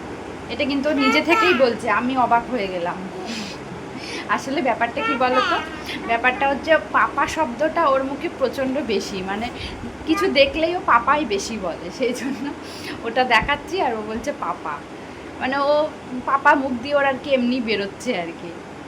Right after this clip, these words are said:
তা আমি তো প্রথমে শুনে আমার খুব হাসি পেয়ে গেছে, সেই জন্য আমি ভিডিওটা করলাম। মাম্মা, পাপা কোনটা?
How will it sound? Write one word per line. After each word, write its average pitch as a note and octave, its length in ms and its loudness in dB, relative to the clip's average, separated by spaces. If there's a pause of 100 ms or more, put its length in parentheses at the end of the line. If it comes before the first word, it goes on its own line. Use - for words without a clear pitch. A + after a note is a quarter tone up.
(260)
তা A#3 80 -2
আমি A#3 320 2
তো F#4+ 180 2 (100)
প্রথমে D#4 360 0
শুনে E4 320 -2
আমার C4+ 280 2 (120)
খুব D4+ 100 -4
হাসি B3 360 -6
পেয়ে C4+ 180 4
গেছে, A3+ 300 0
সেই A3 180 -2
জন্য B3 220 -4
আমি B3 340 -2 (340)
ভিডিওটা B3+ 560 0
করলাম। G#3+ 360 -2 (1400)
মাম্মা, B3 340 0 (800)
পাপা B3+ 240 4
কোনটা? D4 460 0